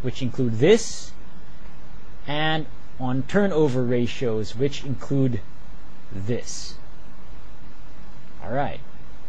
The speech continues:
So let's get down to it. So let's start with a story.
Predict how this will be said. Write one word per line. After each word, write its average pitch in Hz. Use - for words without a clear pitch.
So -
let's 120
get 131
down 120
to 160
it. 92
So 139
let's 208
start 190
with 170
a 147
story. 107